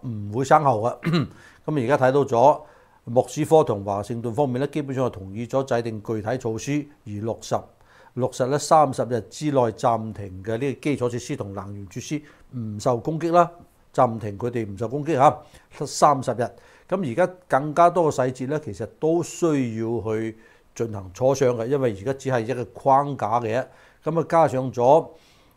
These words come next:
俄羅斯講得好清楚㗎啦，就因為如果冇嗰啲，誒，俾佢哋啲化肥出口，化肥出口啊，糧食，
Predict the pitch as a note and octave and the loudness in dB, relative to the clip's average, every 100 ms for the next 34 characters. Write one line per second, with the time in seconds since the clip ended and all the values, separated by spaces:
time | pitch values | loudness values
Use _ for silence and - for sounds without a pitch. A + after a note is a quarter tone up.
0 | - A#2 A2 A2 D#3+ D3+ C3 C#3 B2 C#3 | -8 -2 0 0 -2 -2 0 0 0 0
1 | D3+ A2 A2+ A#2+ A2 - _ _ _ - | -4 -2 0 2 0 -4 _ _ _ -6
2 | A#2+ D#3 D3 B2+ A#2+ A2 A#2 G2+ D3+ D3+ | 0 0 2 2 2 -4 -10 0 2 2
3 | A2+ A2 B2 B2+ B2+ D3+ D#3 D#3 - _ | 2 0 0 -2 -2 2 2 0 -6 _
4 | _ _ C3+ A2 G#2+ G#2 G2+ _ _ A2+ | _ _ -10 -6 -4 -4 -8 _ _ -8
5 | C3+ A#2+ A#2+ C3 C3+ A#2+ A#2 G2 F2+ C3+ | -6 -2 -2 -2 2 2 2 -2 -2 -2
6 | A#2 B2+ A2+ - B2 B2 G2+ - A2+ A2+ | -4 -10 -16 -4 -2 -2 -4 -4 0 2
7 | A#2+ A#2 A#2 G#2+ F#2+ F2+ A#2+ | 4 2 0 -6 -10 -10 -12